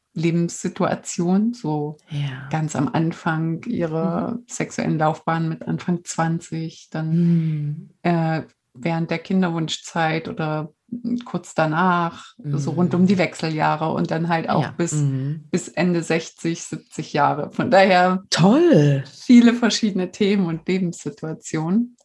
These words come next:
Speaker 2: Ja.
Speaker 1: Ähm, was halt häufig ist, ist so, einer hat mehr Lust als der andere
Speaker 2: Mhm.
Speaker 1: oder, ne, also gibt's in
Speaker 2: Ja.
Speaker 1: beiden Konstellationen.
Speaker 2: Ja.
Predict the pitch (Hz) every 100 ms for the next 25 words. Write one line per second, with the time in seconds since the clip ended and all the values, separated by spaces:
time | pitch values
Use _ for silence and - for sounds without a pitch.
0 | - 165 151 147 160 160 135 165 - -
1 | - - 165 - 165 160 160 175 170 185
2 | 175 160 - 160 160 147 165 160 165 156
3 | 175 165 165 175 233 - - 190 190 190
4 | - 180 - 180 185 180 190 175 165 156
5 | 147 139 143 147 156 _ _ 190 233 190
6 | 156 151 175 - - 170 143 151 160 -
7 | 160 151 - 151 156 - 175 170 170 -
8 | - - - 151 143 -